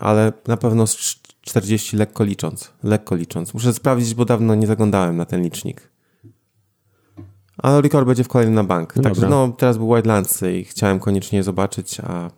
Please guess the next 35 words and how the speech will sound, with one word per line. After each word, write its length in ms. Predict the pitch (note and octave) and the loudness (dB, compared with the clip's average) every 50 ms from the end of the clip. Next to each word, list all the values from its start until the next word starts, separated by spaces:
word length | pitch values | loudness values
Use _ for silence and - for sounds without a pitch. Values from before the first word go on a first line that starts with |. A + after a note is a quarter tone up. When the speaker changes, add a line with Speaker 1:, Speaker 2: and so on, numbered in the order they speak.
| _ _ | _ _
Speaker 1:
tak 140 | - G#2+ G2 | -10 -8 -6
jak 80 | G#2 G#2 | -4 -4
mówiłem, 360 | A2 G2+ F#2+ F#2+ G2 F#2 F2+ | -4 -2 0 0 0 0 0
twórcy 300 | - - C#3 B2+ - B2+ | -2 -4 -6 -4 -4 -8
stwierdzili, 500 | - - - A#2+ G#2+ A#2 A#2 A#2 A#2 A#2 | -4 0 0 0 2 2 4 4 4 2
że 280 | G#2+ G2+ G#2+ G#2 G#2 G#2 | 2 2 0 2 2 0
nie 80 | A2 | 0
pozwolą 320 | G#2+ - A#2 A#2 A2+ G2+ F2+ | 0 0 0 2 2 2 2
mi 120 | F2+ F2 | 0 0
tego 160 | - F#2 F#2 | -2 -2 -2
zakończyć 440 | F2 F#2 F2+ - G2 F2+ F#2 - - | -2 -4 -4 -4 -4 -4 -4 -6 -6
od 200 | - A2 - - | -6 -6 -6 -4
tak. 300 | - F#2 F2 - - - _ _ _ _ _ _ _ _ - | -4 -4 -4 -4 -12 -20 _ _ _ _ _ _ _ _ -2
Ale 120 | A#2 A#2 | -2 -2
to 100 | A2+ B2 | -2 0
będzie 200 | A2+ A2 G2+ F#2+ G2 | 0 0 0 0 -6
w 40 | |
kolejnym. 400 | - - F#2 F2 E2+ D#2+ E2+ - - _ _ _ _ _ _ _ _ _ _ _ _ _ _ _ _ _ _ _ _ _ _ _ _ _ _ _ _ _ _ _ _ _ _ - | -8 -8 -10 -8 -8 -10 -12 -14 -18 _ _ _ _ _ _ _ _ _ _ _ _ _ _ _ _ _ _ _ _ _ _ _ _ _ _ _ _ _ _ _ _ _ _ -6
Speaker 2:
No 60 | F#3 | -4
Japończycy 600 | F#3 - - - B2+ B2 A#2+ - A2+ - - G2+ | -2 -4 0 0 0 -2 0 0 -2 -2 -2 -2
nie 80 | F2+ G2 | 0 0
Speaker 1:
Ewidentnie. 480 | G2 G#2 G#2 G2+ F#2 F2+ F2+ F2 F2 E2+ | 0 0 0 2 0 0 0 -2 -6 -8
Speaker 2:
wiadomo. 120 | F2+ - - - _ - - - - - A#2 _ | -8 -10 -20 -20 _ -20 -20 -20 -18 -20 -6 _
Dobra. 280 | - A2+ G2+ G2 F2+ G2+ G2+ _ _ _ - - _ _ _ _ _ _ _ _ - _ _ - - | 0 2 2 0 0 -2 -6 _ _ _ -20 -20 _ _ _ _ _ _ _ _ -20 _ _ -16 -4
To 260 | - C3+ B2 B2 B2+ C3 | -2 0 0 2 2 2
jak 200 | C3+ C3 A#2 - | 2 0 0 0
już 80 | C3 - | -2 -4
wspomniałeś 1040 | - - - - - C3+ B2+ C3 C3 B2 A#2+ A2 G#2+ G#2 G2+ - - - - - - | -4 -8 -10 -4 -2 -2 0 2 2 2 4 2 2 2 0 -2 -8 -12 -12 -10 -4
o, 300 | - A2 G#2 G2+ G2+ G2+ | 0 0 2 2 0 0
o 140 | - A2+ A2 | 0 0 -2
tym, 200 | - - F#2 F2+ | 0 -2 -2 0
że 100 | F2+ F#2+ | 0 -2
chciałeś 280 | F2+ - G#2 F2 F#2+ - | -2 0 -2 -2 -2 -6
skończyć 400 | - - B2 A#2+ G#2 G#2 - - | -2 -2 -2 0 0 -2 -2 -2
Wildlandsy, 680 | - F#2 F#2 G2+ A2 G#2 G2 F#2+ - - G#2+ G#2+ A#2+ | -2 -2 0 0 0 0 0 -2 -4 -4 -2 -2 -2